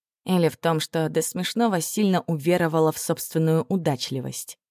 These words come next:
Потому что... черт, потому что все страшное, злое и жестокое далеко, где-то за гранью. Вой полицейских сирен,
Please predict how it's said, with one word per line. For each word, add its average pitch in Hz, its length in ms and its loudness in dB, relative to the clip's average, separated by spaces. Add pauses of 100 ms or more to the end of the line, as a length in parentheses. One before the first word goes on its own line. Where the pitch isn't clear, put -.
(520)
Потому 147 340 0
что... 139 420 -4 (680)
черт, - 500 -6 (460)
потому 180 320 0
что - 180 -2
все 226 200 0
страшное, 180 680 0
злое 175 360 4
и 165 120 -4
жестокое 156 840 -2 (120)
далеко, 170 720 2 (380)
где-то 160 400 2
за 156 180 2
гранью. 147 580 0 (600)
Вой 151 280 4
полицейских 139 720 -2
сирен, 160 560 0